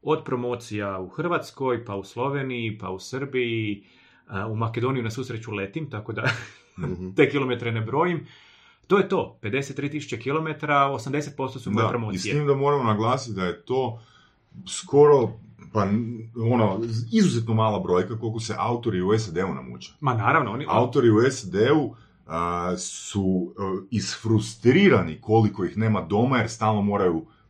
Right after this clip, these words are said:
Speaker 3: pušat ovoga svoje knjige.
Speaker 1: Je,
Speaker 3: Oni
Speaker 1: i on-,
Speaker 3: nemaju
Speaker 1: i on-, i
Speaker 3: obiteljski
Speaker 1: oni lete,
Speaker 3: život.
Speaker 1: oni lete i, i
Speaker 3: Da.
Speaker 1: drugačije je,
Speaker 3: Da.
Speaker 1: e, i njih nema po tri, četiri dana. Ja kad imam, ne znam, promociju u Splitu koja završi u deset na večer, ja sam u autu i doma sam u jedan, pol dva.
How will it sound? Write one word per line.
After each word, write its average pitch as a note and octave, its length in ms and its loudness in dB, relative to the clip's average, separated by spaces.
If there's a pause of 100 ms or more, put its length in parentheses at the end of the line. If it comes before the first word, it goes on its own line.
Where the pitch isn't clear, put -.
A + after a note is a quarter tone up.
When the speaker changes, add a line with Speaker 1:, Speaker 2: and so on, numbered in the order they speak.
Speaker 3:
pušat - 400 -6
ovoga D#2 240 -4
svoje - 240 -8
knjige. - 220 -2
Speaker 1:
Je, G#3+ 80 4
Speaker 3:
Oni G#2+ 100 8
Speaker 1:
i A#2 60 12
on-, B2 60 12
Speaker 3:
nemaju E3+ 200 8
Speaker 1:
i D#3 40 10
on-, C3+ 60 10
i A2+ 40 8
Speaker 3:
obiteljski E3+ 360 6
Speaker 1:
oni D#3+ 60 6
lete, D#3 120 6
Speaker 3:
život. A#2+ 240 6 (140)
Speaker 1:
oni C#3 180 -2
lete D3 340 2
i, B2+ 380 0
i B2 60 -6
Speaker 3:
Da. A#2+ 100 -4
Speaker 1:
drugačije B2+ 560 2
je, G3+ 360 0
Speaker 3:
Da. E2+ 220 -4
Speaker 1:
e, C3 180 -4
i C3 80 -2
njih C#3 220 -6
nema B2 160 -2
po A#2 100 -10
tri, B2+ 160 -8
četiri A#2 200 -10
dana. D3 220 2
Ja C3+ 180 -2
kad B2 120 -8
imam, A#2+ 200 -4
ne A2+ 120 -4
znam, G#2 120 -8
promociju A2+ 640 -6
u G#2 180 -8
Splitu A#2+ 460 -6
koja A2+ 160 -4
završi G#2+ 420 -8
u G#2+ 40 -10
deset A2+ 340 -6
na A2 60 -10
večer, D#3+ 320 -2
ja D#3+ 180 -2
sam D3 200 -8
u C#3+ 60 -2
autu D3 340 -2
i C3+ 140 -4
doma B2+ 220 -6
sam A#2+ 200 -10
u A#2+ 40 -6
jedan, A2 420 -4
pol G2 200 -4
dva. G#2 260 -8